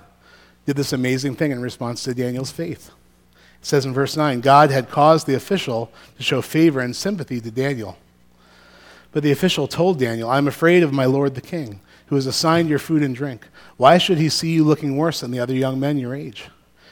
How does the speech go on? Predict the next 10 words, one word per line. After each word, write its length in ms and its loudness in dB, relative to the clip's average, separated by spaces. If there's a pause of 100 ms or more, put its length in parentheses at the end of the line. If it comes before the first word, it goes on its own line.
(180)
The 80 -10
king 260 0
would 160 2
then 380 6 (100)
have 160 -2
my 140 -2
head 340 -6
because 240 -14
of 140 -14
you.'" 200 -12